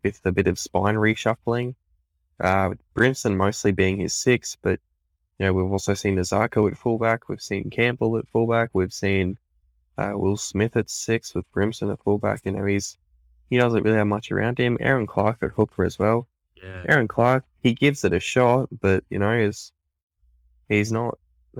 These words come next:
Speaker 1: he's hardly an experienced hooker who gives you fantastic dummy half service. You know, it's not like he's playing next to Reed Mahoney or something. So
Speaker 2: Yeah.
Speaker 1: I, I think, I think Sexton deserves a bit of leeway.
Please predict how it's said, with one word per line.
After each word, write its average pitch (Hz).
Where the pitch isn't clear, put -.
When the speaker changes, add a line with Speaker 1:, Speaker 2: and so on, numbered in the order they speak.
Speaker 1:
he's 110
hardly 131
an 107
experienced 101
hooker 101
who 92
gives 98
you 92
fantastic -
dummy 92
half 92
service. 90
You 95
know, 90
it's -
not -
like 135
he's 117
playing 113
next 104
to 107
Reed 101
Mahoney 101
or 98
something. 98
So 92
Speaker 2:
Yeah. 69
Speaker 1:
I, 95
I 117
think, 107
I 107
think 107
Sexton 101
deserves 95
a 95
bit 92
of 95
leeway. 110